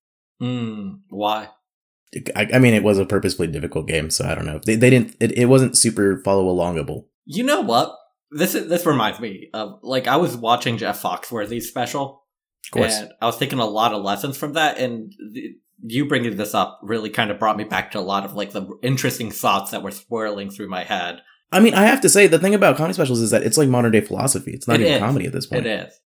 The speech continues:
Speaker 1: And he made this point in the special. I'd never heard it before, so it was really interesting to me. But it's like, this generation, man, they want everything to be easy. It's like they grew up getting, what, participation trophies?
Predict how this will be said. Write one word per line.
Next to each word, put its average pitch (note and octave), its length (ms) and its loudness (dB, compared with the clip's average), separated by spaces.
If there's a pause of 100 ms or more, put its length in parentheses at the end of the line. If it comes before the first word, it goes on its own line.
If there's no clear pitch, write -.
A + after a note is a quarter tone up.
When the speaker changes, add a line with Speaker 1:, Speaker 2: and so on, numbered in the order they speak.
Speaker 1:
And D#3+ 140 -4
he F#3 100 -2
made G#3+ 220 0
this D3+ 160 -4
point F3 260 -2
in B2 120 -4
the G#2+ 100 -4
special. C3+ 380 -4 (120)
I'd A2 160 -2
never A#2 220 -2
heard G2+ 180 -2
it - 80 -10
before, - 460 -12
so - 160 -4 (100)
it A2+ 120 -6
was G#2 140 -8
really F#2+ 220 -8
interesting F2+ 440 -12
to - 80 -14
me. D#2+ 260 -18 (520)
But B2+ 120 -6
it's B2 140 -8
like, - 300 -8
this - 300 -8
generation, C#3+ 1000 -4
man, G2 220 -6
they A#2+ 100 -4
want F#3+ 280 -4
everything F3 360 -4
to D#3+ 100 -2
be A#2+ 260 -6
easy. B2+ 440 -4
It's G2+ 160 -10
like A#2 100 -4
they C3 140 -4
grew C3 280 -2
up F3 140 -6
getting, C#3 320 -2 (480)
what, - 360 -8
participation E3 1300 -2
trophies? E4 760 -4